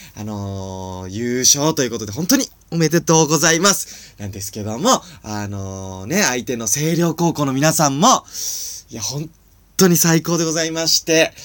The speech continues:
いや、本当に、ありがとうございました。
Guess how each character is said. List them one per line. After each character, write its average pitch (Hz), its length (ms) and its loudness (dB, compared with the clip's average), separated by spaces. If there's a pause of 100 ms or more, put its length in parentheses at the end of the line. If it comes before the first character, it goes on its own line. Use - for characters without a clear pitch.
(340)
い 104 40 -14
や、 104 120 -10
本 123 240 -12 (160)
当 175 100 4
に、 180 380 0 (1040)
あ - 120 -2
り 175 80 2
が 202 120 4
と 202 80 4
う - 20 6
ご 190 60 4
ざ 185 100 2
い 196 60 0
ま 208 120 2
し - 100 4
た。 233 680 6